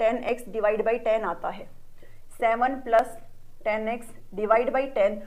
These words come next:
और ये नीचे फ्रैक्शन में है, ये पलट जाएगा ऊपर जा करके, यानी कि ये सिक्सटी बाई वन हो जाएगा। तो ये से ये कट गया और सिक्स से ये कट गया, ट्वेल्व आ गया। ठीक है, तो अब आपकी ट्वेल्व is equals to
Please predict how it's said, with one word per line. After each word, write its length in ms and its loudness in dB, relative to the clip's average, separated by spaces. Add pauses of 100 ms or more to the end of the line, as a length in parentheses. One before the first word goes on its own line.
(180)
और 120 8
ये 260 2
नीचे 320 4
फ्रैक्शन 400 2
में 120 4
है, 140 2
ये 100 2
पलट 320 6
जाएगा 340 6
ऊपर 280 2
जा 140 -2
करके, 300 -8
यानी 240 -4
कि 120 -6
ये 100 -2
सिक्सटी 460 -6
बाई 240 4 (280)
वन 180 6
हो 120 0
जाएगा। 320 -2
तो 120 -4
ये 200 2
से 120 0
ये 180 0
कट 180 0
गया 180 0 (520)
और 120 4
सिक्स 300 -6
से 140 0
ये 200 4
कट 220 2
गया, 180 4
ट्वेल्व 500 6
आ 100 10
गया। 220 0 (240)
ठीक 120 -6
है, 160 0 (420)
तो 60 6
अब 300 6
आपकी 300 0
ट्वेल्व 500 0
is 120 -6
equals 280 -4
to 160 -8